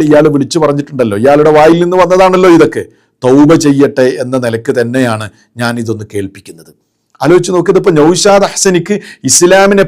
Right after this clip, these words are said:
പ്രതിരോധിക്കാൻ വേണ്ടി മറുപടി പറയാൻ, ഇങ്ങനെയാണോ ഇസ്ലാമിനെ പ്രതിരോധിക്കാൻ വേണ്ടി മറുപടി പറയേണ്ടത്? നൗഷാദ് അഹ്സനി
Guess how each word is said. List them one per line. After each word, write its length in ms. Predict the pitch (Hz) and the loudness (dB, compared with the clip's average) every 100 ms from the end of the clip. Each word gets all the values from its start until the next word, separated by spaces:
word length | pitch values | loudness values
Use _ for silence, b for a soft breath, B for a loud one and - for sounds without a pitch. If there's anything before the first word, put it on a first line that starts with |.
| 165 | 0
പ്രതിരോധിക്കാൻ 680 | 147 180 190 185 170 196 190 | 0 2 2 2 0 -2 0
വേണ്ടി 180 | 180 185 170 | -2 -2 0
മറുപടി 300 | 160 185 190 | 0 0 0
പറയാൻ, 260 | 185 175 123 - _ _ _ _ _ _ - | 0 0 -2 -6 _ _ _ _ _ _ -8
ഇങ്ങനെയാണോ 440 | 139 190 190 185 175 | -2 0 2 2 2
ഇസ്ലാമിനെ 380 | - 175 180 175 175 | 2 0 0 -2 -2
പ്രതിരോധിക്കാൻ 540 | 170 180 175 175 185 180 | -2 0 0 -2 -4 -4
വേണ്ടി 160 | 175 175 | -4 -2
മറുപടി 260 | 170 175 170 | 0 0 0
പറയേണ്ടത്? 340 | 175 175 170 185 b b b 110 | 0 -2 -2 -4 b b b -4
നൗഷാദ് 520 | 123 151 151 190 196 180 | 0 2 2 2 2 2
അഹ്സനി 360 | - - 180 | -2 -2 0